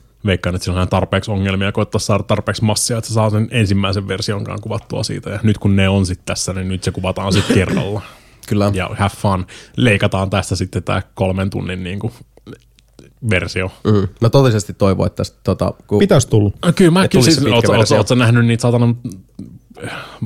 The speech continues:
Speaker 1: masseja, mitä se on nytkin jo kerännyt, vaikka sitä Jenkeissä käy vielä edes tullut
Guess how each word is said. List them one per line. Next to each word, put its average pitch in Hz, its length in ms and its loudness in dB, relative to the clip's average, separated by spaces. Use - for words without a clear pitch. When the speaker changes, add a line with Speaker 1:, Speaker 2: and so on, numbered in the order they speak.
Speaker 1:
masseja, 110 440 2
mitä 92 160 -2
se 92 60 0
on 98 120 2
nytkin 98 260 0
jo 87 60 -2
kerännyt, 90 360 -6
vaikka 95 240 -4
sitä 95 260 -2
Jenkeissä 92 420 0
käy 92 200 -4
vielä 95 300 -4
edes 101 180 -6
tullut 98 320 -6